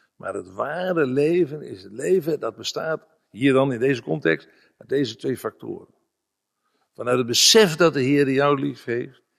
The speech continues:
hem lief hebben. Gehoorzaamheid, ingegeven door de liefde. Maar dan ook een liefde die is ingegeven door gehoorzaamheid. Die twee zijn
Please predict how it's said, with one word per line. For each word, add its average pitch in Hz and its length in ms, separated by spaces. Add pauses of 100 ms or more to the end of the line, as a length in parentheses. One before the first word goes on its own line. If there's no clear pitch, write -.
(160)
hem 160 340
lief 202 280
hebben. - 360 (480)
Gehoorzaamheid, 185 1000 (360)
ingegeven 214 1000
door 185 240
de 175 160
liefde. 123 760 (680)
Maar 131 200
dan 151 160
ook 226 360 (340)
een 95 160
liefde 170 440
die 156 140
is 110 120
ingegeven 135 760
door 120 200
gehoorzaamheid. 87 680
Die 98 140
twee 139 340
zijn 104 300